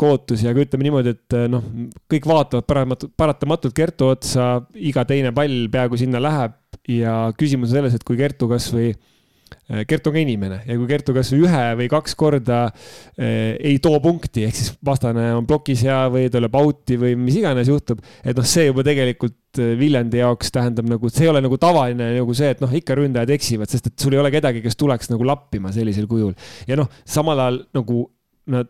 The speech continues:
eh, pa-, nagu võistkonnad väärisid teineteist, sest Audentes on ju ka, ütleme, noored, ebastabiilsed selles mõttes, et üles-alla tihtipeale see käib. Meil oli, seal mõni mäng oli ka vist, eh, mõned mängijad olid väljas ja kas see oli nüüd, aga see oli, äh, poolfinaalis, kus mõ-, osad olid tsooni,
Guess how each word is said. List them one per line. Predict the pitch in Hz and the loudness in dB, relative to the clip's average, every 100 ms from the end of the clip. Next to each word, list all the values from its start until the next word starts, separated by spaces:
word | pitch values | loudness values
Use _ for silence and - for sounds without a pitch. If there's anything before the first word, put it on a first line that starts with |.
| - | -4
eh, | 127 | -6
pa-, | - 170 151 | -4 -6 -2
nagu | 127 117 | 0 2
võistkonnad | 139 170 131 127 | 2 2 0 0
väärisid | 160 190 135 123 | 2 2 0 -2
teineteist, | 139 131 117 117 127 | -2 -2 -2 -2 -4
sest | - | -2
Audentes | 131 151 147 123 | 0 0 0 0
on | 127 | 0
ju | 131 | 0
ka, | 160 143 110 101 _ _ | 0 0 -2 -8 _ _
ütleme, | 123 127 117 117 113 - 135 | -6 -4 -2 -2 -4 -6 -4
noored, | 147 196 151 123 - | 0 2 0 -2 -4
ebastabiilsed | 156 147 139 - 127 185 135 110 104 | -2 -2 -2 -4 -4 -2 -2 -2 -8
selles | - 139 120 | -2 -2 0
mõttes, | 117 117 117 117 | -2 -4 -2 -4
et | - - | -4 -2
üles-alla | 170 135 - 165 165 123 120 | 0 0 0 0 0 0 -2
tihtipeale | 117 139 123 120 | -2 -4 -4 -4
see | 120 123 | -2 -2
käib. | 185 131 | -2 0
Meil | 123 | -2
oli, | 120 117 - - - - | -2 -4 -8 -20 -20 -14
seal | - 131 | -4 0
mõni | 165 135 | 2 2
mäng | 135 127 | 0 0
oli | 127 123 | 0 0
ka | |
vist, | 123 123 - - | 0 -4 -6 -2
eh, | 127 113 - _ - - | -2 -4 -16 _ -20 -6
mõned | 143 151 131 | -2 0 0
mängijad | 139 127 120 | -2 -2 -2
olid | 120 120 - - | -2 -2 -6 -6
väljas | 127 190 190 117 110 - - | -2 0 0 -2 -2 -6 -6
ja | 135 123 | -4 -2
kas | 117 135 - | -2 -2 0
see | 139 | 0
oli | 131 | 2
nüüd, | 135 123 - | 0 -2 -6
aga | - 131 | -2 0
see | 156 | 2
oli, | 139 131 127 | 2 0 0
äh, | 127 | 0
poolfinaalis, | 120 165 151 120 117 113 - | 0 0 0 0 -2 -2 -4
kus | 113 - 131 | -4 -4 -4
mõ-, | 127 127 123 | -2 0 0
osad | 135 123 | 0 0
olid | 120 123 | -2 -4
tsooni, | - 151 143 123 | -2 0 2 0